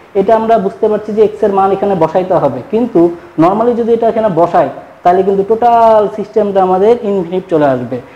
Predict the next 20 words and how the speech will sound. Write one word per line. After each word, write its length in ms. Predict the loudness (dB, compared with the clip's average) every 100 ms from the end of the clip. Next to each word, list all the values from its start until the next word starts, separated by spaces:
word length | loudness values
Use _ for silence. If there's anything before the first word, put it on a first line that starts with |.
| -6 0
লিমিটের 460 | 0 0 2 2
অঙ্কের 260 | 2 0 2
নিয়মই 380 | 2 2 0 -2
হচ্ছে 260 | -4 -2
আমাদের 280 | 0 0 0
যেন 180 | 0 0
কখনো 300 | -2 -2 -2
ইনফিনিটিভ 520 | -2 -2 -4 -4 0
না 120 | 0
আসে। 360 | 0 -4 -10 -20 -20 -16 -4
ইনফিনিটিভ 460 | -2 0 0 0 2
যদি 200 | 2 2
আসে 240 | 2 -2
তাহলে 280 | -4 -2 -2
কিন্তু 200 | -2 0
আমাদের 260 | 0 0 -2
কখনোই 280 | -2 -2 -2
সম্ভব 320 | -4 -2 0
হবে 240 | 2 2
না। 160 | 2